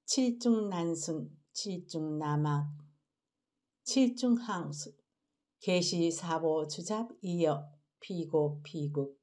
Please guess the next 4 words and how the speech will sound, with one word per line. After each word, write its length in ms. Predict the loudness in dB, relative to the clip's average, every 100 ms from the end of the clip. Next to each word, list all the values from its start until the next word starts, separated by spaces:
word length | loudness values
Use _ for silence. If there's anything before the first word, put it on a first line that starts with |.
| -6
명의극락. 1300 | -2 0 2 2 4 2 0 -4 0 0 -2 -6 -16 _ _ _ _ _ _ _ _ _ _ _ _ _ _ _ _
또 240 | 4 4 2
사리불아, 800 | 0 0 2 4 4 2 0 -8 _ _ _ _ _ _ _ -8
극락국토는 1160 | -2 0 2 2 0 -2 -2 -4 -4 -6 -10